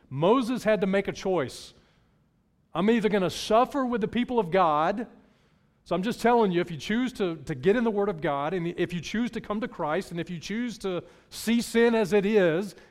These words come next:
it doesn't mean your life's not gonna be full of struggle and affliction. As a matter of fact, it will be full of struggle and affliction because you're in a world that is against God. But he said, "You know what? I would rather suffer affliction with God's people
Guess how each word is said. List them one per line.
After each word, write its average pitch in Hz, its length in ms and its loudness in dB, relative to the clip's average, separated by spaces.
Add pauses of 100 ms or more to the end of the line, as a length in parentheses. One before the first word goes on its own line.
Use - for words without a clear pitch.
it 175 120 -4
doesn't 208 260 4
mean 214 160 0
your 190 120 0
life's 196 280 0
not 208 160 -2
gonna 190 120 -4
be 196 300 -4 (680)
full 196 160 0
of - 80 -2
struggle 185 680 -2 (120)
and 175 100 0
affliction. 170 560 -4
As 165 100 -4
a 156 40 -4
matter 190 200 2
of 180 80 -2
fact, 185 180 -2
it 180 60 -4
will 196 180 -2
be 208 140 -2
full 180 180 -2
of 160 120 -4
struggle 175 440 -6 (240)
and 180 120 0
affliction 220 420 2
because 226 260 2
you're 254 120 2
in 240 80 4
a 220 40 4
world 208 480 2
that 190 120 -2
is 170 120 -8
against 165 300 -12
God. 127 400 -14 (1500)
But 196 100 -2
he 262 140 4
said, 226 200 2
"You 233 80 -2
know 262 140 0
what? 254 340 -4 (640)
I - 120 0
would 233 180 2
rather 233 340 2
suffer 226 380 -2
affliction 208 400 -8
with 175 140 -6
God's 185 260 -6
people 208 480 -12